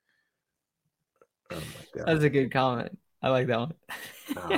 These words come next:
Speaker 1: who was I talking about? Oh, Weathers. That's a great, yeah, the, um, he's gonna be someone that we should, we should look forward to, 'cause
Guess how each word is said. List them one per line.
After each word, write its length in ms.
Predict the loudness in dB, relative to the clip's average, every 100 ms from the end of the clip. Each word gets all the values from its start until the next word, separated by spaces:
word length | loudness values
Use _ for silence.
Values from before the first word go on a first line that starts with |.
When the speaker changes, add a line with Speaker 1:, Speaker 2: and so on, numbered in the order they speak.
| 0
Speaker 1:
who 160 | -2 -2
was 140 | -2
I 80 | -6
talking 340 | -4 -4 -2
about? 320 | -6 -8 -12 -14 _ 10
Oh, 140 | 12
Weathers. 400 | 12 10 8 -2 -14 -20 -20 -20 2
That's 200 | 4 6
a 40 |
great, 320 | 8 8 8 4
yeah, 200 | 0 0
the, 240 | -2 0
um, 320 | 0 0 -4 -8 -8
he's 160 | -2
gonna 120 | 2 2
be 60 |
someone 300 | 0 0 0
that 120 | 0
we 100 | 0
should, 200 | -2 -4 -4
we 120 | -4
should 140 | -4
look 120 | -6
forward 300 | -2 -2 -2 -4
to, 160 | -8
'cause 280 | -6 -8 -8